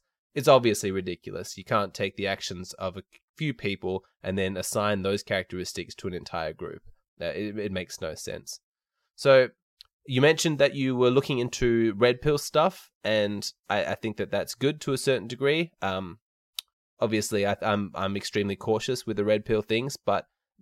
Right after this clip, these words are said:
there is a certain value to some of what they talk about. It can explain some of what you've seen.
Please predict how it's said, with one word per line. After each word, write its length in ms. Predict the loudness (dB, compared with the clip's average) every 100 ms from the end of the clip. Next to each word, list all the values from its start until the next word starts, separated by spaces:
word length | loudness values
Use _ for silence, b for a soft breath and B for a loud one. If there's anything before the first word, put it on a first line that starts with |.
| -20 _
there 280 | 4 8 8
is 100 | 6
a 80 | 4
certain 300 | 2 2 2
value 340 | 2 2 0
to 420 | -2 0 0 -2 0
some 220 | 0 0
of 80 | 0
what 160 | -2
they 80 | -2
talk 240 | 0 -2
about. 300 | 0 0 0 -2
It 160 | -6 -2
can 260 | 2 2
explain 720 | 2 -4 -2 2 4 2 -4 -10 _ _ -8
some 220 | -2 0
of 140 | 2 4
what 200 | 4 4
you've 220 | -2 -2
seen. 480 | 0 2 2 -2